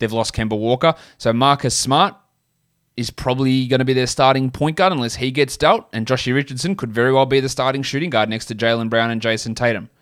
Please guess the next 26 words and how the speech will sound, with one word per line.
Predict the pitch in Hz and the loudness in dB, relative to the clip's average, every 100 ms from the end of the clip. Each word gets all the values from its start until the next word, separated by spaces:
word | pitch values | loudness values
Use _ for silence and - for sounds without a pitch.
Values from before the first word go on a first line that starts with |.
| _ _ _ _ _ - | _ _ _ _ _ -12
Is | 107 | -4
there | 117 120 | -2 2
enough | 135 135 | 2 2
there | - 131 131 | 2 2 2
for | 131 | 0
him | 127 131 | -2 -2
to | 127 | -2
re-, | 123 123 | 0 -2
return | 120 123 - 131 135 | -4 -8 -2 0 2
to | 127 | 0
having | 117 131 131 | 0 0 -2
top | 147 - | -4 -2
one | 131 | -2
hundred | 135 139 131 | 0 0 2
value? | 147 220 | 2 0
Probably | - - 127 131 120 | -2 0 0 2 0
not. | 117 190 254 - _ _ _ _ _ _ _ _ | 2 2 2 -4 _ _ _ _ _ _ _ _
Still | - 135 | -4 0
might | 135 127 | 2 2
just | 127 127 | 0 -2
be | 127 | 0
that | 120 - | 0 2
guy | 120 123 | 4 4
that | 120 | 2
you | 117 113 | -4 -6
put | 120 | -6